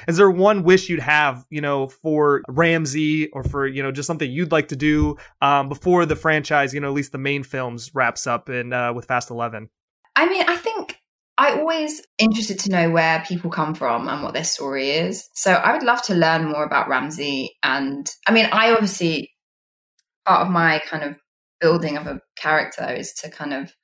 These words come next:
Speaker 2: have an idea of who she is and where she came from, just so I can feel connected to her as a, as a person and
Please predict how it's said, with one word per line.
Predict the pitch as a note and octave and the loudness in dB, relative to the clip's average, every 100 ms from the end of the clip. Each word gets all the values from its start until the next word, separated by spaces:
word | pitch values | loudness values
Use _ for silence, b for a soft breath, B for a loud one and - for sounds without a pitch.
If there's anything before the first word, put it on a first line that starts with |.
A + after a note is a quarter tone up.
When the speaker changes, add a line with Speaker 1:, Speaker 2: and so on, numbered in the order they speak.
| _ _ _ _ _ _ _ | _ _ _ _ _ _ _
Speaker 2:
have | - E3+ D#3 | -2 0 0
an | D3+ | 0
idea | D3 - D#3 D3+ D3 | 0 0 2 2 2
of | C#3+ | 0
who | - D#3 | -4 -6
she | - D#3 D3+ | -4 0 2
is | D3 C#3+ C#3+ | 2 0 -6
and | D3 | -4
where | D3 C#3+ | -2 -2
she | D3+ | -4
came | - D3 D#3 | -4 -2 -2
from, | - B2+ A#2+ C#3 | -4 -4 -4 -4
just | D#3 - | -4 2
so | E3+ | 4
I | D3+ | 4
can | D3+ E3 | 0 -8
feel | - D3+ | -8 -8
connected | D3 D3 - - D#3 | -4 -4 -6 -12 -14
to | D#3+ | -8
her | C#3 | -4
as | A#2+ - - | -2 -4 -10
a, | - | -12
as | - - | -10 -10
a | - | -8
person | D#3+ D#3 - A#2+ G2+ F#2+ | -2 -2 -2 -6 -6 -6
and | C3 - | -8 -8